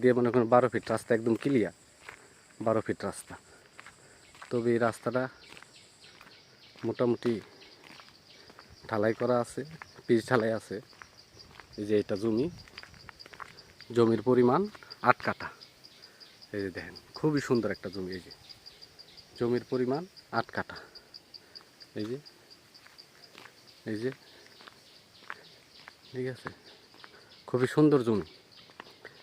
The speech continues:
পাশেই মসজিদ আছে। যারা কম দামে জমি কিনতে চান, তারা এগুলো দেখতে পারেন। এগুলি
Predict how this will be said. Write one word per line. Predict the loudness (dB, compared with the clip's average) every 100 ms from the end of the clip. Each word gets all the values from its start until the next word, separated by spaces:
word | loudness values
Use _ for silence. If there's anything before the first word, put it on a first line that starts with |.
| 0
পাশেই | 4 6 6 6
মসজিদ | 6 2 2 2
আছে। | 0 -6 -10 -18 -20 -20 -20 -20 -20 -20 -20 -20 -20 -20 -20 -20 -20 _ _ -8 0
যারা | 2 6
কম | 6 8
দামে | 8 6 6
জমি | 6 6
কিনতে | 2 0 -2
চান, | -4 -6 -16 -18 -18 -20 -20 _ -20 -20 -20 -20 _ -2
তারা | 2 4
এগুলো | 4 4 6
দেখতে | 6 6 4
পারেন। | 4 0 -10 -18 -20 -20 -20 -20 -20 _ -20 -20 -20 -20 -20 -18 -20 -20 -20 _ _ -6
এগুলি | 2 4